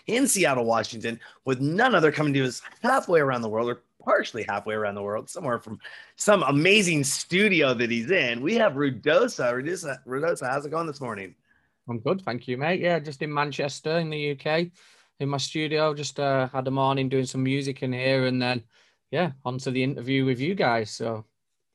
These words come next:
Speaker 1: And speaking about that studio, we were talking a little bit about that pre-show. Can you let us know a little bit about the inspiration and the, the design? Who, who came in and did that for you?
Speaker 2: Yeah, so I've, I run a,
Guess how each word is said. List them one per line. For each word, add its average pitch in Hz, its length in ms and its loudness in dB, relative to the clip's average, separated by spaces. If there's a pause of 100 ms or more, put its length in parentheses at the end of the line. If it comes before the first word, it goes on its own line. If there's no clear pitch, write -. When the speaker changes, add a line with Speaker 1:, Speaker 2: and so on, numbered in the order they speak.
(280)
Speaker 1:
And 185 280 -2
speaking 240 460 -4
about 160 280 2
that 135 200 0
studio, 165 840 2
we 135 200 -2
were 220 80 -4
talking 196 260 0
a - 20 -4
little 143 160 -4
bit 135 60 -2
about 127 120 -2
that 123 220 -4
pre-show. 190 480 -2
Can 151 200 -6
you 160 80 0
let 202 140 2
us - 160 -4
know 160 360 -2
a 127 60 -4
little 139 260 -4
bit 147 120 -4
about 139 340 0 (1120)
the 151 220 0
inspiration 170 720 0
and 139 120 -2
the, 127 80 -2
the 120 160 -8
design? 131 440 -2
Who, 147 160 -6
who 185 240 -4
came 226 260 0
in 226 80 2
and 175 100 2
did 226 180 2
that 117 200 -4
for 110 160 -2
you? - 220 -10 (420)
Speaker 2:
Yeah, 180 280 0
so 175 180 -2
I've, 170 280 0
I 143 120 0
run 180 200 2
a, 143 360 4